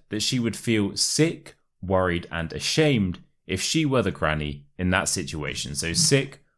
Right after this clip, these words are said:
worried and ashamed. Well done if you got that right. Question number ten, which is the final question, and that might be for the best because my throat is starting to get a little bit sore. Anyway,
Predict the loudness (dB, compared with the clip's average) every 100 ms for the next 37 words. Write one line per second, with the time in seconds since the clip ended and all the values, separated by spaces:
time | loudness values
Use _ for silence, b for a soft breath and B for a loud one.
0 | _ 2 4 2 -2 -6 -6 -6 -8 -10
1 | -12 -16 _ _ _ _ _ _ 4 4
2 | 4 0 -4 -10 -10 -6 -6 -4 -6 -6
3 | -6 -8 -12 _ _ -6 -6 _ _ _
4 | 0 2 2 2 2 2 0 2 2 2
5 | 0 0 2 2 0 -2 -4 -4 -6 -2
6 | 2 4 4 2 -4 0 0 0 -2 -2
7 | -2 -4 -4 -2 2 2 4 2 4 0
8 | 0 -4 -2 0 0 -2 -6 -6 -2 -4
9 | -4 -4 0 0 -2 -6 -2 -2 -2 -8
10 | -6 -4 -4 -6 _ _ _ _ _ _
11 | -6 -4 -2 -2 0 2 2 4 6 4
12 | 0